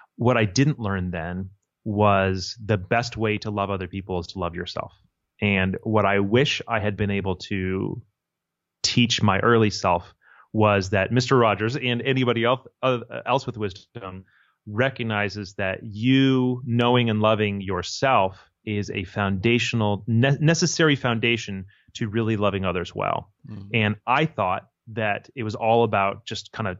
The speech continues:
Speaker 1: shut me down. Don't know what I want. Don't know what I care about. Just put one hundred percent of my energy in other people. And the last few years has been me learning that that is not sustainable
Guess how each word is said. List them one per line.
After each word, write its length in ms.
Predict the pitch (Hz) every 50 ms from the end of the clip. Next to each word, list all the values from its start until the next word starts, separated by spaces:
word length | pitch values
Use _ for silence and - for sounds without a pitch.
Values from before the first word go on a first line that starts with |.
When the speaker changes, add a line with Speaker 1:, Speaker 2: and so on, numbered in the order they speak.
| _
Speaker 1:
shut 360 | - - - - 165 160 -
me 120 | 127 123 117
down. 320 | 120 113 98 - - - 104
Don't 220 | - 120 127 135
know 100 | 135 131
what 100 | 131 127
I 60 | 127
want. 300 | 123 117 120 120 120 123
Don't 180 | - 123 123 117
know 80 | 123
what 140 | 123 120 117
I 40 | 120
care 140 | - 117 113
about. 360 | 107 104 107 107 107 - - _ -
Just 300 | 107 131 127 123 - -
put 180 | - 120 -
one 140 | 110 104 101
hundred 240 | 92 95 139 160 -
percent 220 | - - - 135
of 40 | 120
my 100 | 117 113
energy 280 | 117 110 104 92 107 101
in 80 | 95
other 140 | 95 90 92
people. 380 | - 101 101 - - - - - _ - - - - - _ _ -
And 400 | 123 120 120 113 110 107 104 107 -
the 120 | - 113
last 320 | 104 110 123 123 127 - -
few 120 | - 123
years 340 | 117 123 139 160 156 123 -
has 120 | 110 101 -
been 260 | - 110 107 98 101
me 380 | 98 101 101 101 98 95 98 - _ _ _ -
learning 480 | 107 104 113 117 113 110 107 101 98
that 200 | 95 101 95 -
that 220 | - 98 95 - -
is 120 | - 98 98
not 160 | 95 87 -
sustainable 640 | - - - - 107 110 - 113 - - - -